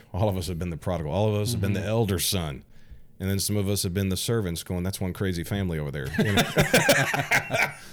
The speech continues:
Speaker 1: You know, that's just such a beautiful picture that's really a lot of the basis of
Speaker 2: Mm-hmm.
Speaker 1: what Christ does. And I think artists, you know, George Lucas probably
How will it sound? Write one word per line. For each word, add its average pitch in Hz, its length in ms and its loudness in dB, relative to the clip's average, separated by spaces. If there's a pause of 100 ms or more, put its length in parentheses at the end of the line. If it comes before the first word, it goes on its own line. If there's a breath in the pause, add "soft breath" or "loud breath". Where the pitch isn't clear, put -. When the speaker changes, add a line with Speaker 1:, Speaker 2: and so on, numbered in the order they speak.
(720 loud breath)
Speaker 1:
You 117 80 0
know, 113 180 4
that's 113 220 4
just 110 240 2
such 117 180 0
a 98 60 0
beautiful 90 720 0 (400)
picture 95 360 -2
that's 80 300 -2
really 90 320 -2
a 80 60 0
lot 87 180 0
of 80 60 -2
the 73 80 -4
basis 80 640 -4
of 80 140 -2
Speaker 2:
Mm-hmm. 95 80 -2
Speaker 1:
what 78 140 -4
Christ 80 500 -2 (1000)
does. 98 300 0
And 90 100 -4
I 98 80 -2
think 92 400 -6
artists, 92 600 -2 (640 loud breath)
you - 80 -8
know, - 20 -6
George 87 300 -4
Lucas 90 320 -4
probably 82 460 -2